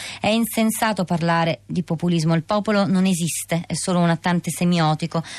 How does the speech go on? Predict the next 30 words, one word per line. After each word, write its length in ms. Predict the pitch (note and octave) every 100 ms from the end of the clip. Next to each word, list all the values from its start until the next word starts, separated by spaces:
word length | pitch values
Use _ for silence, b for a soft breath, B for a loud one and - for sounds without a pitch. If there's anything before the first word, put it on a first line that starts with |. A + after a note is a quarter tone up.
| B
Qui 180 | - G3
abbiamo 320 | F3 E3+ D#3+
solo 260 | D#3+ E3 D#3+
gruppi 440 | F#3 B3 B3 D#3+
che 100 | D3+
si 140 | D3 C#3
stanno 300 | - D3+ D3+
finendo 380 | D#3+ D#3 D3+
di 140 | D3 D#3
divorare 580 | D#3+ D#3+ F3+ E3+ D#3+ D#3
i 80 |
resti 440 | D#3+ D#3 D#3 - D3
di 100 | C#3+
una 160 | D3
sedicente 840 | D3+ - E3 E3 - C#3+ C3+ C#3 C#3
democrazia 840 | C#3+ D#3 C#3+ C#3 C3 - - B2 B2 B B B
rappresentativa." 1160 | - E3+ D#3+ E3+ D3+ D#3+ D3+ E3 D3 C#3+ C3+ C3+ B B B -
Eh, 260 | F3+ F3+
Patrizia 680 | - G#3 G#3 F#3 - - C#3 - B B
scrive: 540 | - - F#3 G3 F#3+
Folle 340 | F3+ A#3+ C4 B3
ha 60 |
parlato 460 | A#3 A3 G#3+ G#3+ A3+
di 120 | G#3
populismo 680 | A3 G3 A3+ A3 A3 G3+ G3+
per 180 | G3+ F3+
definire 520 | F#3+ G3+ G#3+ G3+ A3
esclusivamente 840 | C4 - A3+ G3+ G3+ G3 G3 G3
il 120 | F3+
vo-, 340 | D#3+ E3+ F#3